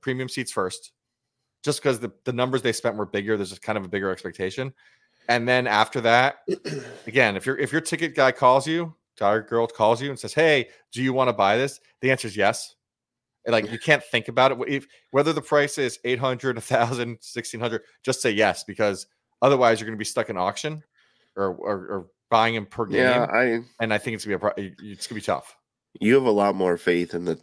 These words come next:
Speaker 2: the club's ability to organize something like that than I do. Um, I don't think there's any way that the team knows how to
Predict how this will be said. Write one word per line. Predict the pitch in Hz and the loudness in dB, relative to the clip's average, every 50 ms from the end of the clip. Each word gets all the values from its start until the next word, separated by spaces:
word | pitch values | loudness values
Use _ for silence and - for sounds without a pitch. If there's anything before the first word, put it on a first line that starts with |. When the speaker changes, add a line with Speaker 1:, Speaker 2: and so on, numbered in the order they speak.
| - | -10
Speaker 2:
the | - 95 92 87 | -6 -6 -6 -6
club's | - - - 87 85 85 87 92 | -4 -2 0 0 0 0 0 -4
ability | 82 - - 78 82 85 85 87 87 | -2 0 2 2 2 2 2 2 0
to | 82 - | 0 0
organize | - - 80 80 87 90 101 104 95 87 95 95 - | 0 2 2 2 0 -2 -4 -4 -2 -2 0 -2 0
something | - 101 101 98 - 104 98 | -2 -2 -2 0 0 0 2
like | 104 101 98 98 - | 2 0 0 -2 -2
that | 101 98 98 - | -2 -2 -2 -2
than | - 95 98 | -2 -2 0
I | 95 98 98 | 0 -2 0
do. | 95 110 117 139 - _ _ _ - - - - - - - _ - | 0 0 -2 -2 -4 _ _ _ -20 -20 -20 -20 -20 -20 -20 _ -4
Um, | - 107 98 92 90 87 85 85 85 - - _ - | -2 0 0 2 0 0 0 -2 -4 -6 -10 _ -2
I | - 127 | 0 2
don't | 139 151 147 139 | 2 2 2 2
think | 139 123 113 | 0 -2 0
there's | - 98 92 104 | 0 0 2 2
any | 90 90 92 95 | 2 2 2 2
way | 87 87 85 82 | 2 2 2 2
that | 80 85 78 - | 0 -2 -4 -4
the | 82 | -6
team | 78 - 90 85 85 82 | -6 -4 -4 -2 -2 0
knows | 82 80 80 82 80 - | 0 0 0 0 0 -2
how | 87 78 78 78 | -4 -4 -4 -6
to | 78 - 85 78 78 78 78 78 76 76 - | -2 -2 -2 0 0 -2 -4 -4 -6 -8 -10